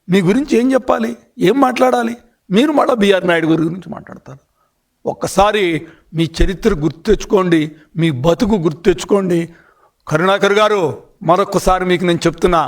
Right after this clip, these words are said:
ఒక్కసారి మీ చరిత్ర చూసుకోండి, మీ బతుకు ఒక్కసారి ఆలోచించుకోండి. ఎక్కడి నుంచి స్టార్ట్ అయ్యాం, ఎలా ఉన్నాం అనేది కూడా ఒక్కసారి మీరు ఆలోచించండి. టీటీడీలో నియామకాల్లో మీరు చేసింది ఏంటండి?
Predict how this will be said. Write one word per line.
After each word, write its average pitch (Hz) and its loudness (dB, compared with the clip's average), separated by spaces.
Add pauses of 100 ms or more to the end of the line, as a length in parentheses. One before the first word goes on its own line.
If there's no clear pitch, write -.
(300)
ఒక్కసారి 196 2
మీ 208 0 (120)
చరిత్ర 208 0
చూసుకోండి, 165 0 (640)
మీ 180 2
బతుకు 196 2
ఒక్కసారి 202 2
ఆలోచించుకోండి. 190 0 (300)
ఎక్కడి 180 2
నుంచి 240 0
స్టార్ట్ 185 2
అయ్యాం, 185 0 (400)
ఎలా 220 6
ఉన్నాం 214 2
అనేది 190 0
కూడా 196 4
ఒక్కసారి 175 0
మీరు 180 2
ఆలోచించండి. 175 0 (580)
టీటీడీలో 196 0
నియామకాల్లో 185 2 (420)
మీరు 165 4 (120)
చేసింది 180 2
ఏంటండి? 185 0